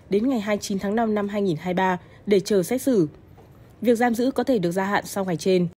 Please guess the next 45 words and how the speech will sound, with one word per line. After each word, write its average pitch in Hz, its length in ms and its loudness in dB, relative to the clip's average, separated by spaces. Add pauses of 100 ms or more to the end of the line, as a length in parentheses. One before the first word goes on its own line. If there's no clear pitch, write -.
(220)
Hãng 262 140 0
thông 254 140 2
tấn 196 200 4
tass 269 320 0
dẫn 226 140 4
một 247 140 4
nguồn 190 140 4
tin 196 220 -2
tòa 190 120 -2
án 170 160 -2
cho 214 140 -2
biết 277 260 4
trường 220 180 -2
hợp 208 160 -2
nhà 202 180 0
báo 175 240 0
Gershkovich 226 640 -2
đã - 120 -2
được 233 200 2
xếp 302 240 -2
vào 190 100 0
loại 170 280 0
tối 190 140 2
mật. 247 180 4 (520)
Trước 311 120 4
đó, 311 200 4
cơ 254 140 2
quan 233 200 2
an 226 180 0
ninh 220 200 2
Liên 220 140 2
bang 208 160 -2
Nga 208 240 -2
F 240 280 -2
S - 140 -10
B 214 60 -4 (140)
cho 202 120 -2
biết 254 220 4 (120)
phóng 196 260 -4
viên 220 220 0
Gershkovich 233 520 -2 (160)
đã 196 160 0
bị 254 140 0
tạm 202 180 0
giữ 220 260 -2